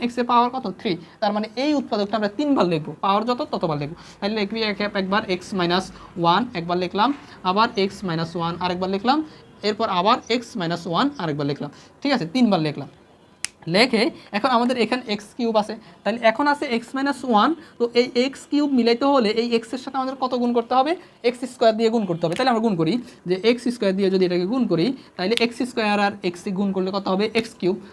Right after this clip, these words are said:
তাহলে এক্স কিউব লিখলাম, ঠিক আছে? বা দিয়ে এ-, আর একটু উপরে লিখি, এক্স স্কয়ার আর এক্স গুণ করলে এক্স কিউব, ওকে? তো এরপর হচ্ছে যেহেতু এটা ব্র্যাকেট, তার মানে এই পুরাটার সাথে কিন্তু এক্স স্কয়ার গুণ, তাহলে এই এক্স স্কয়ার দিয়ে মাইনাস ওয়ানকেও গুণ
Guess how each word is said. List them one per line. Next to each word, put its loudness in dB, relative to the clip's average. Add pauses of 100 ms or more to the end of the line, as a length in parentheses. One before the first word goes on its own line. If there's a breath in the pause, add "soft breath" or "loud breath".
তাহলে -2 (140)
এক্স -4 (100)
কিউব 2 (100)
লিখলাম, 4 (380 loud breath)
ঠিক -6
আছে? -6 (100)
বা 6 (120)
দিয়ে 0 (100)
এ-, -8
আর -8
একটু -12 (160)
উপরে -4
লিখি, 0 (400 loud breath)
এক্স -4
স্কয়ার 0
আর -4
এক্স -6 (120)
গুণ -4
করলে -2 (120)
এক্স -8
কিউব, 0 (440)
ওকে? 0 (640 loud breath)
তো 2 (240)
এরপর 2
হচ্ছে 2
যেহেতু 4 (120)
এটা 0 (100)
ব্র্যাকেট, 2 (100)
তার 0
মানে 0
এই 0
পুরাটার -2
সাথে -2
কিন্তু -2
এক্স -6
স্কয়ার -4
গুণ, 0 (220 loud breath)
তাহলে 0
এই 4
এক্স -2 (100)
স্কয়ার -2
দিয়ে 2
মাইনাস 2
ওয়ানকেও 0
গুণ 4